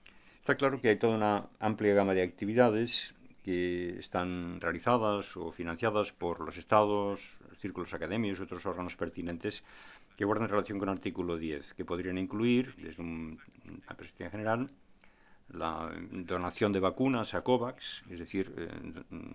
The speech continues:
donar vacunas a personas vulnerables en el mundo. Por ejemplo, el Reino Unido ha donado más de treinta millones de dosis de una vacuna,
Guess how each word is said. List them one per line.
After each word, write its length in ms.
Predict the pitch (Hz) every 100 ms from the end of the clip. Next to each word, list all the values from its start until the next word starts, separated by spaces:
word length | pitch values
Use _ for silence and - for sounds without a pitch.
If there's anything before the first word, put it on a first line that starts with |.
| -
donar 380 | - 85 92 90
vacunas 480 | 87 85 98 104 101
a 80 | 85
personas 400 | - 90 85 87
vulnerables 400 | 85 87 82 87
en 80 | 90
el 80 |
mundo. 260 | 110 113 123
Por 140 | 104
ejemplo, 400 | 87 90 90 87 - - - -
el 80 | 90
Reino 220 | 95 95
Unido 400 | 98 110 117 117 - -
ha 80 | -
donado 300 | 95 101 101
más 160 | 101 98
de 100 | 98
treinta 380 | - 110 107 107
millones 640 | 95 92 90 98 - -
de 580 | 90 87 85 82 82 82
dosis 520 | 87 95 98 - 113 -
de 100 | 82
una 140 | 78
vacuna, 500 | 78 82 107 104 127